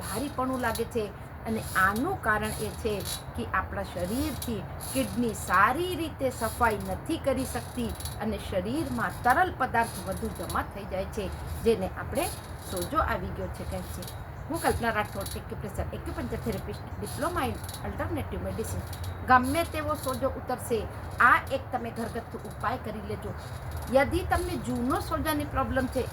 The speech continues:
એકવીસ દિવસ કમસે કમ કરજો. અને યદિ વાગવાથી યા કોઈ ચોટ લાગવાથી સોજો આવી ગયો છે યા અચાનક સોજો આવી ગયો છે, અઠવાડિયામાં માત્ર ત્રણ વાર કરી લેજો.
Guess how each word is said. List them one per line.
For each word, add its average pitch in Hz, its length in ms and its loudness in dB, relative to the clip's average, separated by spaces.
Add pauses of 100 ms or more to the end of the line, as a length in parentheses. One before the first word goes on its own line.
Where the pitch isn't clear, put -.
(140)
એકવીસ 403 480 4
દિવસ 285 300 6
કમસે 254 340 4
કમ 233 120 2 (100)
કરજો. 226 260 0 (400)
અને 240 240 2 (500)
યદિ 294 200 0 (100)
વાગવાથી 254 580 6 (140)
યા 392 200 0
કોઈ 339 220 0
ચોટ 269 280 2
લાગવાથી 247 480 -2
સોજો 233 240 0
આવી 220 180 -2
ગયો 233 160 -6
છે 233 100 -4 (120)
યા 370 200 6
અચાનક 247 460 0
સોજો 220 200 -4
આવી 208 200 -4
ગયો 214 140 -6
છે, - 60 -12 (320)
અઠવાડિયામાં 220 560 0
માત્ર 202 220 -2 (140)
ત્રણ 294 260 0
વાર 208 180 -4
કરી 190 280 -6
લેજો. 190 180 -6